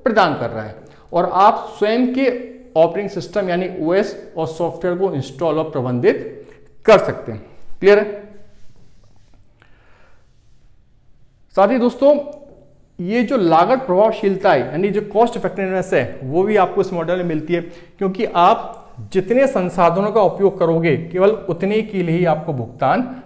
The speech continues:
करना पड़ेगा। So basically इससे जो आपकी लागत है, जो cost effectiveness है, वो भी यहाँ पर आपकी बेहतर हो जाती है।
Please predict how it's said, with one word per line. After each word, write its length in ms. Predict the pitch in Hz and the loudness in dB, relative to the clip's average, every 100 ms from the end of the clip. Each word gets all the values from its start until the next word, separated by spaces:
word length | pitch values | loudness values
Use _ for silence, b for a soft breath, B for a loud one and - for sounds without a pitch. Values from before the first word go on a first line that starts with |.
| - | -2
करना 200 | 170 160 | 2 4
पड़ेगा। 320 | 123 120 117 | 2 -2 -6
So 80 | 110 | -6
basically 460 | 185 143 165 214 202 | -4 -2 -2 -2 0
इससे 320 | 220 214 208 | -2 0 0
जो 120 | 202 | 2
आपकी 240 | 180 185 170 | 0 0 0
लागत 400 | 139 143 160 151 | 2 2 2 -2
है, 200 | 117 B B B 165 | -4 B B B -8
जो 80 | |
cost 400 | 165 - 202 226 | -8 -2 0 0
effectiveness 600 | 196 160 151 165 156 143 180 | -2 -4 -6 -4 -4 -2 -2
है, 260 | 175 - - | -2 -6 -12
वो 160 | 131 160 | -6 0
भी 140 | 180 | 0
यहाँ 140 | 147 139 | 0 -2
पर 160 | 147 | -2
आपकी 600 | 131 127 208 247 - - 143 | -4 -4 -4 -6 -8 -18 -6
बेहतर 340 | 139 156 156 | -2 0 0
हो 80 | 120 | -4
जाती 300 | 107 101 | -6 -12
है। 60 | 113 | -14